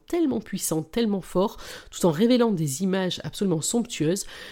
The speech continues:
Bref, je crois que mon aréquino-dépendance n'est pas soignée, loin de là, et que la période de sevrage que je pensais avoir observée a volé en éclats ces jours derniers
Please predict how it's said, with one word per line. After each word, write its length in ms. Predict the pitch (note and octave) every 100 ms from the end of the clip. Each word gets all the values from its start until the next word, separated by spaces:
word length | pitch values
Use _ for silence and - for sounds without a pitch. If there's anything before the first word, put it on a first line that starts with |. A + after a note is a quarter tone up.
| -
Bref, 360 | E3 D#3 A3+ A#3+ -
je 120 | D3+
crois 280 | - G3 A#3
que 380 | - F#3 G3 -
mon 440 | D3+ D3 D3 D3
aréquino-dépendance 1200 | E3+ A3+ B3 - G3 D#3+ D#3 - E3+ C#3+ F3 - -
n'est 180 | D#3 D#3
pas 180 | - A#3+
soignée, 420 | - G#3+ F#3+ E3+
loin 240 | D#3 F3 B3+
de 140 | A#3+
là, 220 | G3 C4 - - - -
et 60 | F3+
que 100 | -
la 140 | G#3+
période 320 | G#3 C4 E4 C4
de 80 |
sevrage 640 | G3 - G3+ C3+ D3+ G#3+ -
que 80 | D3+
je 80 | D#3
pensais 380 | B3 B3 -
avoir 340 | A#3 E3+ D#3 -
observée 640 | - - D#3 D3 C#3+ G3+ -
a 180 | G3 G#3
volé 500 | F3 D3 G#3+ G#3+ F3+
en 200 | - A3
éclats 400 | G#3 G3+ - F3
ces 180 | - D#3
jours 220 | D3+ G#3+
derniers 440 | F#3 E3+ D3+ E3